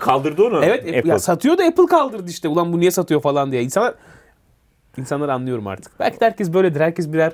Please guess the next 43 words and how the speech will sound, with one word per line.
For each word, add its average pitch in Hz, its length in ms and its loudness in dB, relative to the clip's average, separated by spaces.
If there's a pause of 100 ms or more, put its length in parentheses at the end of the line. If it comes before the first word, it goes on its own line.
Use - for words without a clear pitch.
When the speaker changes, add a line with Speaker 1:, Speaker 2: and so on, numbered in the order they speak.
(160)
Speaker 2:
<laughs> 151 760 0 (200)
oraya 165 300 2
bağlamaya 139 360 0
Speaker 1:
Ulan 185 140 4
Speaker 2:
çalışıyor. 175 200 -4
Speaker 1:
biz 185 140 -4
herkesten 175 580 0
bir 160 60 -6
dolar 180 200 2
alsak 165 280 0
zengin 160 240 -2
oluruz 160 340 0
diye 160 100 4
hesaplarken 180 540 0
adam 156 260 2
herkesten 190 480 2
yedi 160 140 0
yüz 175 100 2
elli 202 160 4
dolar 185 220 4
almayı 202 380 0 (340)
Speaker 2:
Başardı. 113 360 0
Speaker 1:
Ya 113 80 0
helal 180 180 0
olsun 180 300 -2
ya, 117 140 0
diyecek 123 300 -6
bir 123 60 -12
kelime 160 320 -2
yok. 165 140 -2
İnsanların 139 420 -2
kafa 143 260 -4
çalışıyor. 156 500 -4
Bu 196 60 2
da 196 120 2
demiş 339 300 -4
ki, 127 120 0
"Expensive 247 720 -4
Chat - 220 -6
isimli 160 320 -8
yazılım 170 360 -2
ileride," 143 420 -2
demiş, 113 380 -8